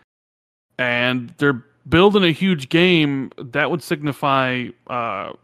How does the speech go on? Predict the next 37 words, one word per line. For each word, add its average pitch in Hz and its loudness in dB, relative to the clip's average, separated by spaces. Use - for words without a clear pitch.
really 147 0
a 127 0
change 156 0
from 120 -6
that. 110 -8
Like, 110 -12
I, 120 -6
I 139 -4
doubt 135 2
it 135 0
would 127 -6
be 123 -2
a 113 -6
cloud 120 0
experience 117 -8
where 117 -4
it's 107 -10
like, 117 -6
"Oh, 165 4
it's - -4
like, 107 -4
it's 104 -14
a 123 -6
mobile 160 4
game." 131 2
So - 2
that'd 170 4
be 165 4
something 151 0
that 135 2
you 139 2
would 135 -2
probably 131 0
have 123 -2
to 117 -10
publish 131 -2
on 120 0